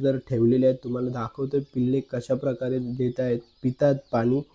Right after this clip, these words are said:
कोंबड्यांनी त्यांना आता ऊब देण्यासाठी त्यांच्या जवळ नेलेलं आहे, त्यांना आपण खाद्य पण टाकलेलं आहे. आता यांना आपण प्री स्टार्टरवर ठेवलेलं आहे. तर बघू शकता आपण ड्रिंकर ठेवल्या ठेवल्या पिल्ले कसे आलेले आहेत, कारण की यांना आपण एक घंटे आधीच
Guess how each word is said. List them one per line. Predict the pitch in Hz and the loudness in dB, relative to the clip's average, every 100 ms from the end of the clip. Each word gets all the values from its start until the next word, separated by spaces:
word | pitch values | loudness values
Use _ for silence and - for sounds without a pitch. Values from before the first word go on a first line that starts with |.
| _ _ _ - | _ _ _ 0
कोंबड्यांनी | 131 135 147 156 | 2 4 6 6
त्यांना | 156 147 143 143 | 4 2 2 2
आता | 139 | 2
ऊब | 143 135 147 | 2 2 2
देण्यासाठी | 139 135 135 135 123 | 2 2 2 0 -2
त्यांच्या | 123 127 127 135 135 _ _ _ _ 127 | -2 -2 -2 -2 -6 _ _ _ _ -2
जवळ | 127 135 | 2 4
नेलेलं | 131 117 113 127 | 4 4 2 2
आहे, | 127 120 120 | 2 0 0
त्यांना | 135 _ _ 131 139 | -4 _ _ -2 0
आपण | 135 160 151 | 2 0 -2
खाद्य | - 127 127 | -2 0 2
पण | 147 151 | 2 2
टाकलेलं | 143 127 135 131 | 0 -2 0 0
आहे. | 127 | -2
आता | - | 0
यांना | 139 143 | 2 2
आपण | 147 156 156 - _ _ _ | 0 0 -4 -6 _ _ _
प्री | 147 160 | 2 2
स्टार्टरवर | - 135 127 131 135 143 | 0 -2 0 2 4 2
ठेवलेलं | 139 120 107 110 110 | 2 0 2 0 0
आहे. | 107 98 _ _ _ - | -4 -8 _ _ _ -4
तर | 127 | 0
बघू | 127 131 156 | 2 2 2
शकता | 160 143 139 | 2 0 -2
आपण | 135 143 135 | 0 2 2
ड्रिंकर | 123 135 135 165 156 | 2 2 2 2 2
ठेवल्या | - 123 131 | 2 2 4
ठेवल्या | 147 143 135 | 4 4 4
पिल्ले | 135 - 135 139 | 2 0 4 4
कसे | 139 135 - | 4 0 0
आलेले | 135 123 120 | 2 2 2
आहेत, | 120 - | 0 -2
कारण | 123 139 | -2 0
की | 139 | 2
यांना | 156 147 | 2 2
आपण | 143 143 139 | 0 -2 -2
एक | 135 143 143 | 0 0 2
घंटे | 120 117 143 | 2 2 2
आधीच | 127 131 143 | 2 2 0